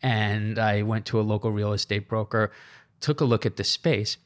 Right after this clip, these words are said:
And the first space that I looked at is the space that you and I are recording in right now. And it's a small space. It's perfect for a radio station and for podcasting. Yet when I looked at it, <laughs> I thought, "Wow, that's big for my needs,"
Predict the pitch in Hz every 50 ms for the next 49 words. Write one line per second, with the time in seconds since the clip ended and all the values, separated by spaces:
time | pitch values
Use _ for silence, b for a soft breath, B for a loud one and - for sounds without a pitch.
0 | _ _ - 139 131 123 110 113 - - 151 143 160 - - - - 139 135 123
1 | - - - 107 101 107 104 110 127 131 - - 92 73 - 107 - _ b b
2 | b b b b - 127 117 110 113 123 - - - - 127 120 113 - - -
3 | - 120 120 123 131 127 110 110 107 104 101 98 101 - - 120 110 98 98 95
4 | 92 92 101 104 90 92 - - 107 95 90 - 101 - _ B B B B B
5 | B B _ _ _ - 113 110 107 104 107 104 101 107 101 - - - 117 -
6 | - 120 110 110 - - - - 143 135 135 123 113 - - - - 127 90 -
7 | - 101 - - - - 131 120 - 123 - - - - 113 110 101 101 101 107
8 | 113 117 123 127 113 107 - - 113 110 104 - 110 104 104 101 - - 98 -
9 | - _ _ - - - 226 233 - - - 90 95 - - - 92 98 95 101
10 | - B B B B B B B 131 131 131 131 - - - _ - 135 117 110
11 | 104 101 104 107 135 185 - - - 90 92 101 107 101 110 - - _ _ -
12 | - - 147 120 - - 131 120 117 - - B B B B B B B B 120
13 | 123 135 147 143 123 120 117 113 - - - 151 151 143 - - 151 117 104 104
14 | 104 107 110 107 104 107 147 - -